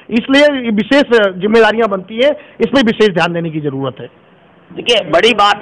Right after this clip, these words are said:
Speaker 2: है कि अगर किसी की, अ, पर्ची, मतदाता पर्ची बन रही है तो कहीं ना कहीं उसमें भी मिस्टेक देखने को मिली है, जिसके कारण मतदान नहीं हुआ। हमारे साथ एक और साथी हैं, राजू पंडित जी हमारे साथ मौजूद है, वरिष्ठ पत्रकार हैं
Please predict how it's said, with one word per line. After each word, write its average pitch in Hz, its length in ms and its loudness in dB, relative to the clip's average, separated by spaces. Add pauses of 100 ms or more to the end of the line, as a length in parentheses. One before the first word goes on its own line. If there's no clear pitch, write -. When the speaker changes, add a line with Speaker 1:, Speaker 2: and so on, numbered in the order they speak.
Speaker 2:
है 220 80 2
कि 240 200 -2 (120)
अगर 190 180 0
किसी 226 400 -4
की, 226 220 0
अ, 175 260 4
पर्ची, 220 520 -2
मतदाता 214 480 0
पर्ची 214 340 -2
बन 175 180 0
रही 180 260 -4
है 175 160 2
तो 240 200 -2
कहीं 202 300 0
ना 233 120 0
कहीं 226 280 -4
उसमें 220 340 -2
भी 226 140 0
मिस्टेक 196 360 -2
देखने 180 280 -4
को 190 100 -6
मिली 196 140 -6
है, 226 80 -4
जिसके 208 240 -10
कारण 202 260 0
मतदान 185 340 0
नहीं 202 160 2
हुआ। 196 220 4 (500)
हमारे 214 260 2
साथ 226 360 -2
एक 208 160 0
और 233 100 2
साथी 208 360 0
हैं, 220 160 4
राजू 185 340 2
पंडित 202 420 -2
जी 233 60 2
हमारे 196 260 2
साथ 202 180 0
मौजूद 190 340 -4
है, 214 60 2
वरिष्ठ 180 340 -2
पत्रकार 196 500 0
हैं 214 200 0